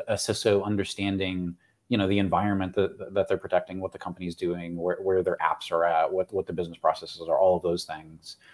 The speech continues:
Um, and then, you know, uh, what does a general need to know? Well, uh, the general needs to know what his troops' capabilities are. What tools do you have to, to bring to bear in, in that environment, right? Is it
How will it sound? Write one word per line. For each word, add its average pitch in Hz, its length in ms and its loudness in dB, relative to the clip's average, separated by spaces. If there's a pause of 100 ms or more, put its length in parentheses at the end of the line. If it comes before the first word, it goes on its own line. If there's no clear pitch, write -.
(240)
Um, 104 280 8 (240)
and 127 160 8
then, 165 400 8 (100)
you 127 100 4
know, 113 100 6
uh, 117 160 6
what 113 180 6
does 107 140 6
a 110 60 4
general 107 280 4
need 101 120 2
to 101 40 2
know? 95 160 0
Well, 110 420 6
uh, 113 60 -2
the 104 200 -4
general 113 280 4
needs 113 220 2
to 101 80 -6
know 98 80 0
what 95 100 2
his 92 100 -6
troops' - 260 -8
capabilities 95 640 6
are. 76 200 0
What 95 180 -4
tools 143 480 8
do 87 120 -6
you 92 180 0
have 80 460 -2
to, 107 120 -2
to - 180 -8
bring 95 200 -2
to 101 60 -2
bear 104 340 12
in, 104 240 -4
in 98 200 -6
that 87 300 -4
environment, 113 500 6
right? 92 200 0
Is 90 160 -6
it 90 140 -6